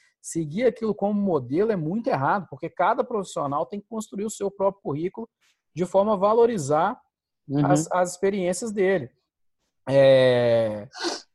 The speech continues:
Speaker 1: e aí, cara, tá muito na moda esses currículos meio diferentão, de uma página só, com desenhinho, com
Speaker 2: Uhum.
Speaker 1: fotinho, com não sei o, cara, esse tipo de currículo, ele, ele é apropriado pra pouquíssimos profissionais.
Speaker 2: Uhum.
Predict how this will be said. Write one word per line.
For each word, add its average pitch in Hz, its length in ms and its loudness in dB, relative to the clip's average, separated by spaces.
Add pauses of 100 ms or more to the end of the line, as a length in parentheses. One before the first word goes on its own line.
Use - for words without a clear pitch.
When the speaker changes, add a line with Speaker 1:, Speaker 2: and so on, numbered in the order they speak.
Speaker 1:
e 151 80 2
aí, 185 260 4
cara, 151 300 0
tá 165 140 0
muito 208 220 -2
na 202 140 0
moda 185 260 0
esses 165 200 -12
currículos 180 380 -2
meio 180 100 -2
diferentão, 175 560 0
de 156 80 -6
uma 165 180 -4
página 143 460 -2
só, 175 360 2
com 147 180 -6
desenhinho, 139 720 -4
com 131 140 -4
Speaker 2:
Uhum. 123 60 -6
Speaker 1:
fotinho, 175 640 2
com 156 120 -4
não 151 80 -8
sei 151 140 -8
o, - 40 -14 (400)
cara, 165 240 0
esse 147 140 -6
tipo 170 160 -10
de 190 100 -8
currículo, 180 380 -4
ele, 185 180 -4
ele 180 180 -4
é 190 40 4
apropriado 180 540 0
pra 185 100 -8
pouquíssimos 190 640 -10
profissionais. 143 880 -8 (180)
Speaker 2:
Uhum. 143 360 2